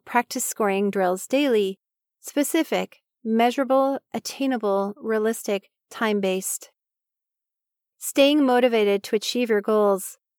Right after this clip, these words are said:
One of the most difficult things about setting and achieving goals is staying motivated.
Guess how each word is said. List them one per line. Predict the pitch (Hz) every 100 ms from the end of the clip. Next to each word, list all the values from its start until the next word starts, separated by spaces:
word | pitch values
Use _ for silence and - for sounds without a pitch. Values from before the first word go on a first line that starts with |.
| _ -
One | 277 302
of | 254
the |
most | 233 220 -
difficult | - 254 277 285 -
things | 254 240
about | 220 202
setting | - - 247 254 247
and | 220
achieving | 220 - 247 233 220
goals | 233 208 214
is | 254
staying | - 294 285 240
motivated. | 233 247 220 196 196 185 185